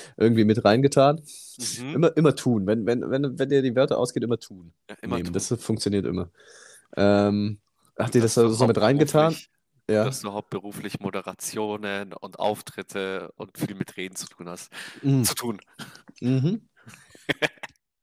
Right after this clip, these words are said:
Speaker 1: Musst du immer eine Backup-Strategie haben, wenn dir die
Speaker 2: Genau.
Speaker 1: Wörter ausgehen. Mhm. Und hat es dann damit reingetan,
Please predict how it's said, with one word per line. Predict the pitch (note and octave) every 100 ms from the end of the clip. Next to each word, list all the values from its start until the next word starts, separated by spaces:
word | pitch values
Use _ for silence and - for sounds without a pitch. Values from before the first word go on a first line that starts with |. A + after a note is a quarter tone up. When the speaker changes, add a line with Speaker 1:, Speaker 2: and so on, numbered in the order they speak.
| _ _ _ _ _ _ _ _ -
Speaker 1:
Musst | - A#2
du | -
immer | A#2
eine | G2
Backup-Strategie | F#2 F2+ - G2+ F2+ F2+ F2+
haben, | F2 F2+ - - - -
wenn | -
dir | F#2
die | F#2
Speaker 2:
Genau. |
Speaker 1:
Wörter | F#2 F2 E2
ausgehen. | F#2 F#2 F2 - - - - - _
Mhm. | G#2+ G#2+ A2 G#2+ _ _ _ _ _ _ _ _ _ _ _ _ _
Und | A2+ A2+ A2 G#2+ - _ _ _ _ _ _ A2+
hat | A#2+
es | C3
dann | A2+
damit | A2 G2
reingetan, | G2 D3 - F#2 C3+ E3